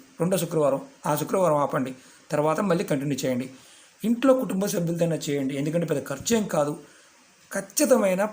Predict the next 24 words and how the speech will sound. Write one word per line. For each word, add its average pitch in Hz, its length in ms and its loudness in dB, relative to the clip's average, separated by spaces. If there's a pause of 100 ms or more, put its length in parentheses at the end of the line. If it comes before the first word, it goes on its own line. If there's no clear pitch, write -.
(140)
ఫలితాన్ని 160 560 0 (220)
ఇచ్చే 180 260 -2
ఉపాయం 139 400 0
ఇది. 120 140 -10 (560)
లవంగాలతో 175 680 2
ఎన్నో 175 220 0
ఉపాయాలు 175 280 0
చెప్పాను, 143 360 0 (320)
ఎంతో 208 300 0
అద్భుతమైన 180 340 2
శక్తి 160 260 -6
దాగుంటుంది. 139 440 0 (460)
విశ్వాసంతో, 170 600 -2
నమ్మకంతో 151 480 -2
ప్రయత్నించేయండి, 139 640 -4 (560)
అద్భుతమైన 151 400 -2
ఫలితాన్ని 143 360 -2
పొందుతారు. 131 380 -6 (320)
ఓకే 165 140 -6
మిత్రులారా, 151 400 -2 (400)
మీకు 196 180 -2
ఈ 175 80 0
వీడియో 202 240 0
నచ్చినట్లయితే 147 600 -2